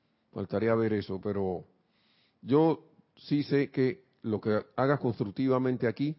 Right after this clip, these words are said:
además de regresar a través del mismo karma, la ley del karma, eh, porque no solo es de que la desgracia y todo este <laughs> poco de cosas, sino que también las cosas constructivas, también, digamos, lo que uno haga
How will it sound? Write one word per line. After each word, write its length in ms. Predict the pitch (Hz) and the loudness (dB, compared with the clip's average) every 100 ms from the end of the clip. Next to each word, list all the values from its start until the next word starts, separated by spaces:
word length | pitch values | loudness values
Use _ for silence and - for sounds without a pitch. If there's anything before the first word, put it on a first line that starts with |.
| _ | _
además 460 | - 95 98 120 120 | -6 -4 0 0 2
de 100 | 117 | 0
regresar 560 | 104 95 - - 139 | 0 -4 -6 2 4
a 80 | 160 | 4
través 300 | 127 107 123 | 2 2 2
del 100 | 123 | 0
mismo 340 | 120 131 135 131 | 0 0 -2 0
karma, 440 | 123 90 90 143 _ - | -2 -2 -6 -8 _ -10
la 180 | 95 95 | -4 -2
ley 120 | 104 | 0
del 180 | 117 117 | 0 0
karma, 340 | 110 92 120 - _ _ _ _ _ _ _ _ _ _ _ _ | -2 -2 -8 -10 _ _ _ _ _ _ _ _ _ _ _ _
eh, 260 | - 110 120 | -2 0 0
porque 240 | 107 98 101 | -2 -4 -2
no 120 | 107 | -2
solo 300 | 110 120 123 | 2 4 4
es 120 | 123 | 4
de 160 | 131 120 | 2 0
que 260 | 113 104 | -2 -2
la 300 | 101 98 98 | -2 -2 -2
desgracia 580 | 98 95 104 117 - 123 | -2 -4 -2 -2 0 0
y 160 | 104 98 | 0 -2
todo 240 | 107 110 | -2 -2
este 160 | 98 - | -2 -6
<laughs> 60 | |
poco 200 | - 131 190 | -6 -4 4
de 140 | 180 | 2
cosas, 380 | - 131 - 135 202 - _ - - - _ | 4 -2 0 -2 -2 -14 _ -20 -20 -20 _
sino 260 | - 101 | -8 -4
que 80 | 117 | -2
también 220 | 117 107 | 0 0
las 80 | 113 | -2
cosas 180 | 117 117 | -2 -4
constructivas, 500 | 127 117 117 131 131 | -4 -6 -4 0 0
también, 540 | 113 110 120 156 175 | 0 0 2 2 2
digamos, 360 | 113 113 131 143 | -2 0 0 0
lo 100 | 104 | -2
que 80 | 107 | -4
uno 260 | 131 151 | 0 2
haga 300 | 151 131 196 | 2 2 0